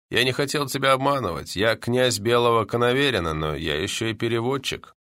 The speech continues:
слепец и мужчина, который не является хозяином собственной судьбы». Она отпила ещё вина, внимательно глядя на него в поисках следов насмешки. «Князь,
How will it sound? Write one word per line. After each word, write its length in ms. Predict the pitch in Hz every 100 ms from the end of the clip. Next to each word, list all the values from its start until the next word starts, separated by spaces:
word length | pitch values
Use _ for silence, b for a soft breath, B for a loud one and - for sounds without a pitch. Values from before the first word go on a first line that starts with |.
| _ _ -
слепец 720 | - 98 95 98 113 - - _ _ _ _ _
и 80 | 90
мужчина, 500 | 127 135 - 170 139
который 380 | 120 123 123 120
не 100 | 117
является 500 | 120 135 127 - 101
хозяином 600 | 110 101 117 104 98 95
собственной 520 | 107 98 - 98 92
судьбы». 480 | 98 95 87 73 80 _ _ _ _ _ _ _ _ _ _ _ _
Она 260 | 85 107 123
отпила 300 | 123 123 123
ещё 340 | 120 - 123
вина, 280 | 113 123 139
внимательно 580 | 101 104 120 - 110 110
глядя 300 | 120 123 117
на 80 |
него 220 | 110 113 117
в 100 | -
поисках 420 | 117 107 104 98
следов 320 | 104 107 95
насмешки. 600 | 107 101 98 78 - - - _ _ _ _ _ _ _ _
«Князь, 680 | - 85 85 90 120 -